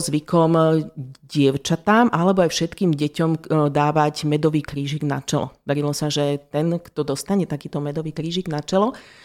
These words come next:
tak bude obľúbený a sladký v kolektíve. No a samozrejme, že bol prípitok,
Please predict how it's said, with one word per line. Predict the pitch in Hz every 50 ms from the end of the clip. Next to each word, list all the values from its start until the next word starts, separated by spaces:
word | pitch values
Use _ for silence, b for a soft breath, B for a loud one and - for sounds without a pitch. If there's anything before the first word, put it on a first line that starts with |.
| B B B
tak | B - 139
bude | 143 151 151
obľúbený | - 139 143 143 151 156 151 156 156 156 151 151
a | 151
sladký | - - 120 - - - - 123
v | - -
kolektíve. | - 143 151 147 - - - 131 - - 131 - b b b b b b b b b b
No | 175 185 -
a | - 156
samozrejme, | - - 175 190 196 185 180 180 170 170 165 165 160 151
že | - 151 139 135 131 135 - _ _ _ _ _ -
bol | 139 143 127 - -
prípitok, | - 165 202 - 233 226 - - 196 190 185 190 - - _